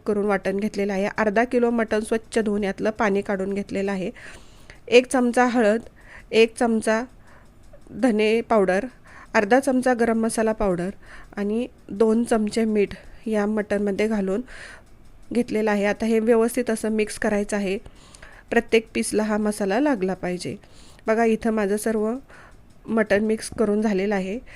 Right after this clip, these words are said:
गॅसवरती मी कुकर गरम करायला ठेवलेला आहे आणि त्यामध्ये चार टेबल पु-, स्पून साजूक तूप घालून घेतलेलं आहे.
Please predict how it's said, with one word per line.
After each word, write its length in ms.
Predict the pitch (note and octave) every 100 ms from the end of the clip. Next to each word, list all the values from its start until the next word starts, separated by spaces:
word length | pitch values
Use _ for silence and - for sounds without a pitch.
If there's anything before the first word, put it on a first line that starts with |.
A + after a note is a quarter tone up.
| - - G3+
गॅसवरती 520 | A3+ C4+ C#4 C4 C4
मी 240 | B3+ C4 C#4 - - - - - - - - - - -
कुकर 300 | A#3+ A#3 A3+
गरम 260 | G#3+ A3+ A3+
करायला 260 | A3 A3
ठेवलेला 400 | G#3+ A#3 A3 A#3
आहे 260 | A#3 G3 G#3 - - - G#3+ F#3
आणि 160 | G3+ G3+
त्यामध्ये 540 | A3+ A#3 G#3 F#3+ A3 C#4+ - - - -
चार 300 | A3+ G#3+ B3+ A#3 - - - -
टेबल 280 | A3 A3+ A#3+ -
पु-, 240 | A#3 -
स्पून 360 | - C4 G#3 B3 - - - -
साजूक 340 | C4 A3+ G#3 B3 -
तूप 200 | B3+ G#3
घालून 280 | A3+ G3 G3+
घेतलेलं 400 | G3+ - F#3+ F#3
आहे. 380 | F3 F#3 -